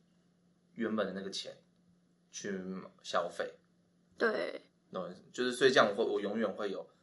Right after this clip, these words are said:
Speaker 1: 多余的钱。
Speaker 2: 嗯。
Speaker 1: 因为如果今天我赚了薪水，假设，好，三万块好了，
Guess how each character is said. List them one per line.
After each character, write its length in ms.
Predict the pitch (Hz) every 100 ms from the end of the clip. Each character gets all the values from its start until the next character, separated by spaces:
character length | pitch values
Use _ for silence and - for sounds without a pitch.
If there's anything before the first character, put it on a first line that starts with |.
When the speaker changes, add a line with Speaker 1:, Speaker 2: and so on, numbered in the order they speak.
| _ _
Speaker 1:
多 200 | 104 95
余 80 | 87
的 80 | -
钱。 240 | - - _ _ -
Speaker 2:
嗯。 80 | 233
Speaker 1:
因 300 | 208 202 -
为 60 | 131
如 120 | 135
果 100 | 110
今 160 | 107
天 140 | 117 117
我 100 | 92
赚 240 | - 113
了 420 | 95 90 85 82 - _ _ _ _ _ _ _
薪 260 | - 107 101
水， 360 | - - - _ _ -
假 160 | 92
设， 360 | 101 101 95 87 - -
好， 100 | -
三 200 | 85 104
万 160 | 101 101
块 100 | 98
好 200 | 85 -
了， 180 | -